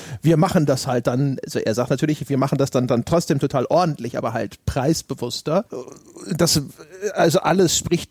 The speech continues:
genau dafür, was auch Jochen eben schon gesagt hat. Sie kaufen halt all diese Dinge ein. Die sind gerade anscheinend auch in, äh, erhöhter Zahl vielleicht, oder vielleicht war das auch schon immer so. Auf jeden Fall sind sie gerade sehr viele Marken sind günstig zu haben. Irgendwelche Studios, die, äh,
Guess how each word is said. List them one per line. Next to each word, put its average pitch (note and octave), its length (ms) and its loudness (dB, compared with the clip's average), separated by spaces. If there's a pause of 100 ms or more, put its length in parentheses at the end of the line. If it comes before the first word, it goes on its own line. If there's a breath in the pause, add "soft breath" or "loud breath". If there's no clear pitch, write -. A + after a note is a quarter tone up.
genau C3 280 2
dafür, D3+ 440 2
was C3+ 160 -2
auch C3+ 140 -2
Jochen C#3 260 0
eben B2+ 220 -4
schon B2+ 180 -8
gesagt - 400 -10
hat. A#2 100 -6
Sie - 80 -6
kaufen D#3 460 2
halt C#3+ 220 4
all C3+ 180 2
diese C#3 240 0
Dinge C3 320 -2
ein. A2 400 2
Die E3+ 100 4
sind D3 420 2 (200)
gerade B2+ 520 2
anscheinend C#3+ 540 2
auch D3+ 260 2
in, D3 220 2
äh, B2 600 2 (140)
erhöhter D3 420 4
Zahl G#3+ 260 -2
vielleicht, G#3+ 480 -2
oder C3 240 -2
vielleicht - 320 -2
war D#3 80 2
das D#3 80 2
auch C#3 80 2
schon C3+ 140 0
immer F#3 140 4
so. F3+ 100 2
Auf E3 100 2
jeden D#3 120 4
Fall D3+ 100 4
sind D3+ 120 4
sie D3 100 2
gerade C#3 220 2
sehr C#3 180 2
viele C#3+ 280 2
Marken C3+ 300 0
sind B2+ 180 -2
günstig D3 380 0
zu B2 140 0
haben. F3+ 280 2 (640 loud breath)
Irgendwelche C3 360 2
Studios, C#3 280 2
die, C#3 360 4
äh, B2 300 2